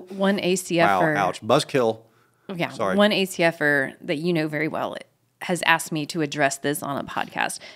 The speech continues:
Speaker 1: regarding this verse specifically. So back in Jesus's day, um, if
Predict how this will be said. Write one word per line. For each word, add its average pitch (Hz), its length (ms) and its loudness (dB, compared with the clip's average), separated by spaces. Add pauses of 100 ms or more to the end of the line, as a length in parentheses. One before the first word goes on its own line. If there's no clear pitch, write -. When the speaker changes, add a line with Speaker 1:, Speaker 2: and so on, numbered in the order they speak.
Speaker 1:
regarding 170 460 8
this 147 180 0
verse 147 240 2
specifically. - 720 -4 (240)
So 156 640 6
back 165 320 6
in 160 380 2 (240)
Jesus's 160 540 0
day, 127 380 0 (280)
um, 143 400 0
if - 320 -8